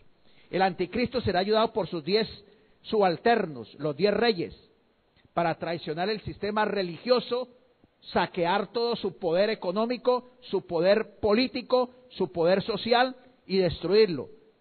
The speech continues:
para que quede solamente reinando él. Y por último, cuando él cante ya victoria suprema, "Yo soy el, el, el, el único, el exclusivo al cual deben tributarme honra, alabanza y adoración",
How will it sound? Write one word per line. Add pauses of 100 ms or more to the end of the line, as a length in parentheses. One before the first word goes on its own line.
para
que
quede
solamente
reinando
él. (1700)
Y
por
último, (1040)
cuando
él
cante
ya
victoria
suprema,
"Yo
soy
el, (260)
el,
el, (120)
el
único, (180)
el
exclusivo
al
cual
deben (200)
tributarme
honra,
alabanza
y
adoración",